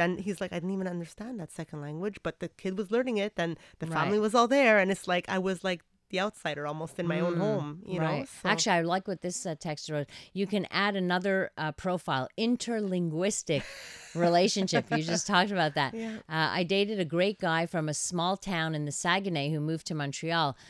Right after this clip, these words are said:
Speaker 1: Hmm.
Speaker 2: I knew where he came from, had no problem with his political views that differed from mine.
Speaker 1: Hmm.
Speaker 2: Problem was his family.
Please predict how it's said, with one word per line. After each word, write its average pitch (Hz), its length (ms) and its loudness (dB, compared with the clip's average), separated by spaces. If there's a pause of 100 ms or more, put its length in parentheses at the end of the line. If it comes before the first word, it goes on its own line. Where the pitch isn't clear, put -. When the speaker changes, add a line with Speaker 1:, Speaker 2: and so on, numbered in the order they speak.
(160)
Speaker 1:
Hmm. 151 60 -6
Speaker 2:
I 170 100 2
knew 202 320 4
where 190 400 2
he 170 140 -2
came 226 400 -4
from, 139 340 0
had 156 280 0
no 180 180 0
problem 185 400 0
with 156 100 -4
his 156 140 -2
political 190 560 -2
views 151 400 0
that 139 200 0
differed 160 440 0
from 143 260 0
mine. 180 480 4 (100)
Speaker 1:
Hmm. 175 60 -6 (360)
Speaker 2:
Problem 185 460 2
was 143 480 -2
his - 240 -6
family. 247 540 -6